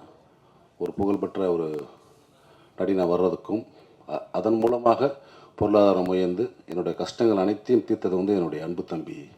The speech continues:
சுசி தான். ஏன்னா, அதுக்கு முன்னாடி தெரியும், சுசிக்கு தெரியும் நான் எவ்வளோ கஷ்டப்படுறேன் அப்படின்னு தெரியும்.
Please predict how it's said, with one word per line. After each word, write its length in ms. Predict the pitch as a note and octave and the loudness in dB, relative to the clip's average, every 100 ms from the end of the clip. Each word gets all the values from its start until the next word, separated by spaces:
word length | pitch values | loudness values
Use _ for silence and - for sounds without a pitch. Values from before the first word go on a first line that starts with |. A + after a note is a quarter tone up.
| _ - - - | _ -20 -20 -16
சுசி 280 | - G2 E2 | -4 2 4
தான். 200 | - - - _ _ - - - - - - - - - - - - - - - _ _ - F#2+ | 2 -4 -20 _ _ -20 -20 -16 -10 -10 -12 -16 -16 -16 -12 -12 -12 -16 -18 -20 _ _ -12 0
ஏன்னா, 80 | A2+ | 4
அதுக்கு 240 | A#2 A#2+ | 6 6
முன்னாடி 460 | C3+ C3+ B2 F2 D2 - | 8 10 10 8 0 2
தெரியும், 220 | A#2+ A#2+ | 6 6
சுசிக்கு 280 | A2 A2+ A2+ | 6 2 2
தெரியும் 240 | G#2 G#2 F#2+ | 2 0 -2
நான் 80 | |
எவ்வளோ 180 | F#2+ G2 F2 | -2 -2 -2
கஷ்டப்படுறேன் 600 | - F2+ - E2+ F2+ F#2 | -4 -4 -4 -4 -4 -4
அப்படின்னு 240 | E2 F2+ | -8 -6
தெரியும். 320 | - F#2 - | -4 -2 -4